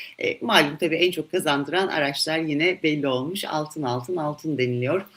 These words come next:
E, jeopolitik riskler, merkez bankalarının politikaları ve özellikle, e, Amerika'dan gelecek veriler ki, e, bu hafta için Amerika'dan gelecek istihdam verileri var. E, yat-, yani yatırımcı, e,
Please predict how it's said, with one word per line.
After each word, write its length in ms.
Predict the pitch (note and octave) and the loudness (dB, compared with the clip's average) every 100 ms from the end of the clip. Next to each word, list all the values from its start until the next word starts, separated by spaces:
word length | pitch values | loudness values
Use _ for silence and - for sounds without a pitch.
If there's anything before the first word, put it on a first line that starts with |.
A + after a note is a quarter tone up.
| - - - - | -16 -12 -12 0
E, 260 | C#3+ D3 E3 | 6 6 6
jeopolitik 720 | - B3+ A#3+ B3 A#3+ B3+ - | 8 10 10 8 6 2 0
riskler, 500 | G#3+ - F3 F3 F#3 | 4 6 8 6 8
merkez 400 | G3 G3+ A3 G#3 | 6 6 4 2
bankalarının 600 | G3+ G3 G3+ F#3 F#3 F#3+ | 2 2 4 6 6 4
politikaları 720 | F#3+ F3+ - - D3+ D#3 F#3+ | 4 2 2 -2 0 2 4
ve 140 | F#3+ - | 2 2
özellikle, 560 | E3 F#3+ F#3+ G#3 G#3 | 4 6 6 4 6
e, 340 | A3 F#3 E3 D#3 - | 6 8 6 6 2
Amerika'dan 600 | F#3 G#3+ G#3+ D#3 C3+ C3+ | 4 4 4 2 4 4
gelecek 400 | C#3 C3 D#3 D#3 | 0 0 -2 0
veriler 420 | D#3+ E3+ E3 D#3+ | 0 2 0 0
ki, 200 | A3 A#3 - - - | -2 -2 -6 -10 -2
e, 160 | D3+ | 0
bu 80 | D#3+ | 0
hafta 220 | D#3+ - | -2 -2
için 220 | D3 - F3 | -4 -2 -2
Amerika'dan 580 | D#3+ D#3 D3+ C3+ C3 | 0 -2 -4 -6 -6
gelecek 340 | C3 C#3 D#3 D3+ | -2 -2 -2 -2
istihdam 540 | F#3 - D#3+ D#3 D3 | -2 -4 -6 -4 0
verileri 380 | C3 A#2+ B2 B2 | 0 2 0 0
var. 280 | E3+ G#3 - - - - | 0 -2 -6 -16 -12 2
E, 340 | D#3+ D3+ D#3 D#3 _ - | 4 6 4 -2 _ 2
yat-, 320 | G3+ G#3 - - - | 2 2 -10 -8 4
yani 300 | C#3+ D3+ E3+ | 4 6 2
yatırımcı, 680 | F3+ G#3+ A3+ A3+ G#3+ A#3 | 2 2 4 4 4 6
e, 340 | C4 A#3+ - | 6 6 4